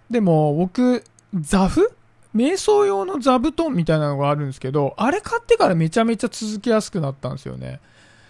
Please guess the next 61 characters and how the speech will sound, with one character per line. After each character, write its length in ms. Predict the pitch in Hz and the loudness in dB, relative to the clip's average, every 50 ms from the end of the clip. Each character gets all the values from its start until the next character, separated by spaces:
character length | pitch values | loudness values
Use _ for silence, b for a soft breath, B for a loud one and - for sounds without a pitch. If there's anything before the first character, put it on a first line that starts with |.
| b b | b b
そ 180 | b - - 269 | b -8 -6 -4
れ 80 | 294 | -4
は、 520 | 311 320 359 392 - 247 208 170 147 135 160 180 | -2 0 2 4 6 6 6 6 4 2 0 0
な 140 | 185 190 | 0 0
ん 20 | 165 | 0
か、 160 | 160 151 151 147 - _ _ - - - _ - | 2 0 0 -2 -4 _ _ -20 -20 -20 _ -16
座 300 | - - - - - 269 | -14 -12 -10 -6 -4 -2
り 280 | 302 359 453 466 466 | -2 -2 -2 -2 -4
姿 400 | 453 - - 453 - - 320 240 | -6 -6 -6 -8 -4 -2 0 0
勢 60 | 190 175 | 0 2
が 100 | 170 156 | 0 0
座 160 | 147 175 170 | 0 -2 -4
布 140 | 170 240 381 | -2 -4 -4
が 120 | 453 466 | -4 -4
な 140 | 453 466 440 | -4 -4 -4
い 60 | 349 | -4
と 100 | 190 165 | -4 -4
結 220 | - - 233 - _ - | -4 -4 -6 -6 _ -6
構 160 | 175 156 143 | -4 -4 -2
ね、 180 | 139 139 139 156 - - | -2 -4 -4 -6 -6 -4
居 140 | 202 190 202 | -2 0 0
心 260 | 285 349 - 494 494 | 0 0 2 2 2
地 140 | - 403 359 | 2 2 2
が 140 | 349 359 | 2 4
悪 340 | 311 196 185 190 226 277 254 | 4 4 4 4 2 0 -2
い 40 | 196 | -2
ん 40 | 160 | -2
で 40 | 139 | -4
す 100 | - 131 | -4 -6
よ 120 | 113 113 | -6 -6
ね。 220 | 110 110 113 - - _ _ b b b b b b b b b b b b b b b | -6 -8 -8 -10 -12 _ _ b b b b b b b b b b b b b b b
だ 100 | - 302 | -6 -2
か 140 | - 240 220 | 0 4 4
ら、 180 | 214 220 208 190 | 6 6 6 4
ざ-、 240 | 170 202 196 - - - | 4 4 2 2 2 0
で、 140 | 226 240 202 | 0 2 2
座 240 | 180 - 220 226 | 2 2 0 0
布 180 | - - 440 440 | 0 2 0 0
を 40 | 440 | 0
買 200 | - 440 427 415 | 0 0 0 0
う 60 | 392 | -2
と 100 | - 320 | -2 -2
ね、 300 | 254 214 180 156 139 - - _ _ - | 0 0 0 0 -2 -6 -10 _ _ -6
お 120 | 226 226 | -4 -4
尻 240 | 214 - 359 453 466 | -2 -2 -2 -2 -2
の 100 | 453 480 | -2 -4
位 40 | 466 | -4
置 100 | - 320 | -4 -4
が 100 | 220 170 | -4 -2
高 260 | - 175 160 220 220 | -2 -4 -4 -4 -4
く 100 | 208 240 226 | -4 -2 0
な 120 | 226 220 | 0 0
る 80 | 180 147 | 0 0
か 140 | - 123 | -2 -2
ら、 260 | 113 131 131 127 120 123 | -2 0 0 0 0 0
猫 300 | 135 165 190 202 - 440 | -2 -2 -2 0 0 0
背 120 | - 508 | 0 0
な 140 | 403 - 190 | 0 0 0
人 220 | 160 - - 175 165 | 0 -2 -2 -4 -2
で、 280 | 156 147 135 - 143 160 156 | -2 -2 -4 -4 -10 -6 -2
猫、 240 | 208 196 - - - | 0 0 0 0 -4